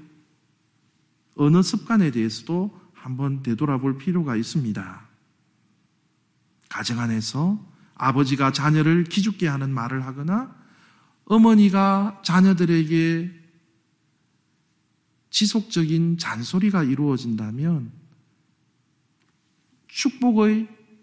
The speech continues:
그 은총을 날려버리는 것이죠. 자녀들도 마찬가지입니다. 부모, 부모에게, 부모에게 불평하는 말,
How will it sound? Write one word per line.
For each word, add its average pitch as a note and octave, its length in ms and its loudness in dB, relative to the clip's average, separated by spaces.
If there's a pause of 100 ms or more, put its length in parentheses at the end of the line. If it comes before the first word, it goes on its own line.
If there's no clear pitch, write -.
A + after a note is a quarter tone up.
그 G3+ 580 0 (140)
은총을 F3+ 640 0
날려버리는 B2 760 0
것이죠. - 440 -20 (1040)
자녀들도 D#3+ 540 2
마찬가지입니다. B2 960 -6 (540)
부모, F#3+ 320 8
부모에게, E3+ 720 2 (420)
부모에게 G#3 840 4
불평하는 G#3 580 2
말, G3 400 0